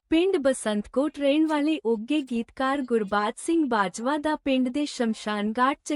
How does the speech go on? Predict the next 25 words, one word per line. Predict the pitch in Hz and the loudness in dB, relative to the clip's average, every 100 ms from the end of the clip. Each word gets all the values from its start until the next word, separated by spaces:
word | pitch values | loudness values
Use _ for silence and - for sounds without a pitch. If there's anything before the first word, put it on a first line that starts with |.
| - | -4
ਕੀਤਾ | 233 - 247 | -6 -2 -2
ਗਿਆ | 262 277 294 - | 0 0 -2 -4
ਅੰਤਿਮ | 214 208 - 311 349 | -4 -4 -2 -2 -2
ਸੰਸਕਾਰ। | 277 240 - - 202 226 | -2 -4 -4 0 0 0
ਜ਼ਿਕਰਯੋਗ | 254 233 - 294 277 254 262 - | -2 -6 -2 0 2 2 0 -2
ਹੈ, | 294 | -4
ਗੁਰਬਾਜ | 269 240 202 208 214 233 | -2 -2 -2 -2 -4 -4
ਸਿੰਘ | - 330 285 | -2 0 2
ਬਾਜਵਾ | 220 196 - 254 302 | 2 -2 -2 -4 -4
ਕਰੀਬ | - 277 285 240 196 | -2 0 0 -2 0
ਦੋ | 220 | 0
ਸਾਲਾਂ | 320 - 247 220 226 | 0 -2 -2 -2 -4
ਤੋਂ | - 311 | -4 -2
ਮਹਾਰਾਸ਼ਟਰ | 285 220 208 196 190 190 - 339 | 0 0 -2 -2 -4 -6 -6 -4
ਦੇ | 285 330 | 0 2
ਨਾਗਪੁਰ | 254 202 185 - 226 | 4 2 -2 -2 -2
ਵਿੱਚ | 220 302 - | -2 -4 -6
ਕੰਮ | - 294 240 | -2 0 0
ਕਰਦਾ | 233 214 196 208 | 0 -2 -2 -2
ਸੀ। | 202 - 214 190 _ _ - - | -2 -4 -6 -6 _ _ -16 -4
ਬੀਤੇ | 233 277 - 359 | 0 0 2 0
ਐਤਵਾਰ | 262 214 220 220 208 196 - _ _ _ _ _ _ _ | 0 -4 -4 -2 0 0 -6 _ _ _ _ _ _ _
ਗੁਰਬਾਜ | 247 277 262 226 226 302 - | -4 2 2 4 2 2 -2
ਬਾਜਵਾ | 240 214 202 254 302 | 0 0 0 0 2
ਨੂੰ | 330 | 2